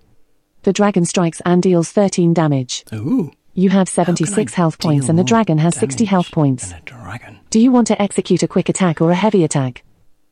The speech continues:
Speaker 2: Heavy.
Speaker 1: Heavy attack executed. Your attack missed.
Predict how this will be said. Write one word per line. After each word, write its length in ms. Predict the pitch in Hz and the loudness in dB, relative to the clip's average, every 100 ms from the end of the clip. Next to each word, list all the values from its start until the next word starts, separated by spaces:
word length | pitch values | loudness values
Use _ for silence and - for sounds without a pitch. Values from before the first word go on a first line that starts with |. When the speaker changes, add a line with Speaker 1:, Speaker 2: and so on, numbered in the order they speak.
| _ | _
Speaker 2:
Heavy. 380 | - 151 120 - _ _ _ _ _ _ _ _ _ _ _ _ _ _ _ _ | -10 -10 -10 -20 _ _ _ _ _ _ _ _ _ _ _ _ _ _ _ _
Speaker 1:
Heavy 260 | - 220 196 | -2 2 2
attack 320 | 165 208 196 | 2 0 0
executed. 680 | 151 - - 175 165 147 131 - _ _ _ _ _ _ | -2 -4 -2 0 2 0 -2 -10 _ _ _ _ _ _
Your 220 | - 185 214 | 0 2 4
attack 300 | 202 160 - | 2 0 2
missed. 380 | 147 131 - | 0 0 -8